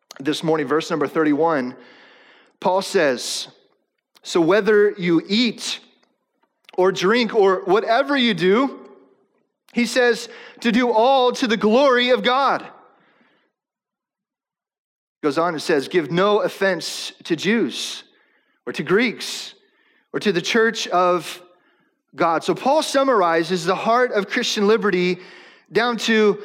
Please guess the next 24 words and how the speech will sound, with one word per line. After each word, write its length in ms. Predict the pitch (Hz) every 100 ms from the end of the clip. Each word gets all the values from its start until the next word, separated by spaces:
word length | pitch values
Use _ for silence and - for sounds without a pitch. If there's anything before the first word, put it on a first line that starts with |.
| -
one 480 | 165 220 269 269 233
fundamental 640 | - 247 240 226 220 220
reality, 640 | 175 190 196 190 175 143 95 - - _ _ _ _ _ _ _
and 100 | 185
it's 160 | 214 214
this, 380 | 226 196 - -
the 120 | 175 190
glory 800 | 208 233 262 269 262 254 214 - - _ -
of 140 | 190
God, 360 | 220 220 151 - - - _ _ _ _ _
right? 140 | 160 180
This 200 | 196 208
is 380 | 196 165 - - - - -
one 140 | 190
of 80 | 202
the 40 |
solas 540 | 175 - 214 214 175 -
of 160 | 190
the 100 | 170
Reformation, 720 | 180 202 - 190 196 190 - 143
right? 240 | 165 190
Soli 360 | - 202 208 190
Deo 100 | 156
Gloria. 560 | 185 226 226 165 98